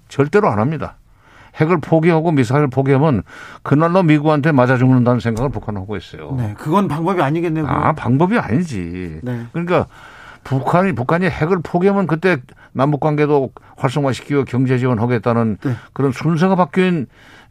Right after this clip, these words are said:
Speaker 1: 정책을 얘기하는 사람들도 있어요.
Speaker 2: 네.
Speaker 1: 그러나 한반도 현실로 봐서는, 그리고 북핵 문제의 속성으로 봐서는,
Speaker 2: 네.
Speaker 1: 어, 이 제재도 조금씩 해제해져 가면서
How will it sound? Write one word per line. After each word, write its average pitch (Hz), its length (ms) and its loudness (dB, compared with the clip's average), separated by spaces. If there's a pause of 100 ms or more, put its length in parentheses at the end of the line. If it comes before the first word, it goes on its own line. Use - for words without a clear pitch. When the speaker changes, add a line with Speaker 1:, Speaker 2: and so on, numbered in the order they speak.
Speaker 1:
정책을 135 640 2
얘기하는 123 340 4
사람들도 117 440 0
있어요. 98 420 2
Speaker 2:
네. 143 140 -4 (400)
Speaker 1:
그러나 135 340 0 (680)
한반도 127 400 0
현실로 117 420 -4
봐서는, 110 600 -2
그리고 117 180 -8
북핵 123 300 -2
문제의 143 360 2
속성으로 160 480 0
봐서는, 139 360 0
Speaker 2:
네. 135 180 -4 (720)
Speaker 1:
어, 92 420 -10 (100)
이 107 280 -2 (320)
제재도 113 440 2
조금씩 113 460 0
해제해져 110 400 0
가면서 104 560 -2